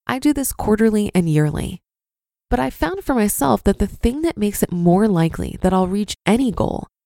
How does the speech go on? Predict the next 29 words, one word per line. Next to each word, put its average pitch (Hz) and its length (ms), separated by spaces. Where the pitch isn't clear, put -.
is 214 100
to 240 120
facilitate 262 720
a - 60
shift - 400
in 180 140
mindset 190 560
that 190 140
will 196 140
affect - 440
my 262 140
daily 170 320
habits. - 680
When 233 100
it 233 120
comes 294 280
to 302 80
my 247 140
money, 185 360
I 214 160
tried 262 320
for 247 180
years 220 640
to - 100
spend 214 380
less 190 300
with 175 120
no 165 200
success. - 720